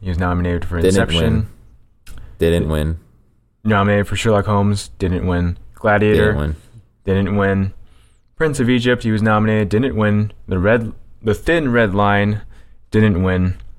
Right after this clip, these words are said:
Speaker 1: Um, As Good as It Gets, he was nominated, didn't win. The Preacher's Wife, nominated, didn't win.
Speaker 2: Okay, okay, let's
Speaker 1: Oh,
Speaker 2: not go through
Speaker 1: wait,
Speaker 2: his
Speaker 1: wait.
Speaker 2: losses. <laughs>
Speaker 1: Lion King, though.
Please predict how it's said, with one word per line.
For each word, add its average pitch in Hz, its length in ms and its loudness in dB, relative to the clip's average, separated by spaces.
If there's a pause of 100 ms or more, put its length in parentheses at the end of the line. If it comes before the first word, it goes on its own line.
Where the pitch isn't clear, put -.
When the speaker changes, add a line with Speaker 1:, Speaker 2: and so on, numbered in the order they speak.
(680)
Speaker 1:
Um, 87 420 0
As 107 200 0
Good 147 140 2
as 139 100 4
It 127 80 2
Gets, 131 420 2 (180)
he 117 100 -2
was 110 120 2
nominated, 110 500 4
didn't 123 260 2
win. 123 220 4
The 113 80 2
Preacher's 120 360 -4
Wife, 107 360 2
nominated, 101 440 2
didn't 101 300 0
win. 98 340 0 (200)
Speaker 2:
Okay, 123 340 2
okay, 95 240 0
let's 160 300 2
Speaker 1:
Oh, 95 40 0
Speaker 2:
not 90 220 0
go 87 160 2
through 87 180 2
Speaker 1:
wait, 101 100 6
Speaker 2:
his 104 80 6
Speaker 1:
wait. 208 120 4
Speaker 2:
losses. 80 460 -2 (280)
<laughs> - 140 -12
Speaker 1:
Lion 151 400 2
King, 127 280 2
though. 120 380 4